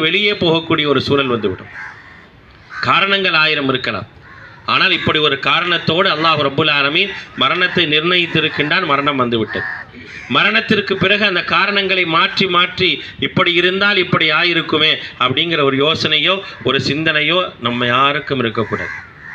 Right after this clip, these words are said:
இவர்களுக்கு அல்லாஹ் ரப்புல் ஆலமீன் அவருடைய தாயினுடைய வயிற்றில் இருக்கும் பொழுதே அவருடைய தவணை இவ்வளவு காலம்தான் என்று நிர்ணயிக்கப்பட்டிருக்கின்றது. அல்லாஹுடைய தூதர் ஸல்லல்லாஹு அலைஹி வஸல்லம் அவர்கள் சொன்னார்கள்,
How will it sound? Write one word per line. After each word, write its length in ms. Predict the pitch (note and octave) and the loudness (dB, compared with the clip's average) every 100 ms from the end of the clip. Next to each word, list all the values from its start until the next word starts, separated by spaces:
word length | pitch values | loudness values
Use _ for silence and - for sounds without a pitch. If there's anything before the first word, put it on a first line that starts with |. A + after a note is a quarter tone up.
| - - - | -12 -12 -4
இவர்களுக்கு 540 | A#2+ D3+ D#3+ D3+ D3 D#3+ | 0 0 0 -2 -2 -2
அல்லாஹ் 300 | C3+ D3 C3 | 2 2 2
ரப்புல் 260 | B2+ C#3+ C#3 | 2 0 0
ஆலமீன் 360 | C3 B2+ D3+ F#3 - - - - | 0 -2 -2 -4 -12 -20 -20 -8
அவருடைய 400 | A2+ D3+ E3 D#3+ D#3 D#3 | -2 0 2 2 0 0
தாயினுடைய 540 | D3 F#3 F#3+ F3+ E3+ D#3 | 2 2 2 2 2 2
வயிற்றில் 420 | D#3+ - F#3 E3+ | 0 0 0 2
இருக்கும் 300 | D#3+ D#3+ D3+ | 0 0 0
பொழுதே 300 | C#3+ C#3+ E3 F#3+ - - - | 0 2 0 0 -6 -6 -2
அவருடைய 400 | C#3 D3 D3 C#3 - | 0 0 0 -2 -2
தவணை 360 | D3 E3 F3+ G3 | 0 2 0 0
இவ்வளவு 320 | D3+ C#3 D3 C#3 | 0 0 0 0
காலம்தான் 600 | C#3 D#3 D#3 D#3 D3+ D3 | 2 0 0 -2 -2 0
என்று 260 | C#3 D3+ G#3 A#3 - - | -2 0 0 -2 -8 -6
நிர்ணயிக்கப்பட்டிருக்கின்றது. 1080 | C3 C#3 C3+ B2+ A#2 - A#2 G#2 G#2 F#2+ F#2+ - - - - - - - A#2 | -4 0 -2 0 -2 -2 -2 -4 -6 -10 -10 -14 -20 -20 -20 -20 -18 -10 -4
அல்லாஹுடைய 420 | C#3+ D#3+ C#3+ C#3+ C#3 | 0 0 0 0 0
தூதர் 300 | F3 E3+ D3 | 0 0 -2
ஸல்லல்லாஹு 420 | D3 E3 D#3+ D3+ D3 | -2 0 0 0 0
அலைஹி 160 | C#3+ | 0
வஸல்லம் 260 | C3+ C#3 C3 | -2 -2 -2
அவர்கள் 240 | A#2+ A#2 | -2 -2
சொன்னார்கள், 380 | A#2+ A#2+ G#2+ | 0 0 0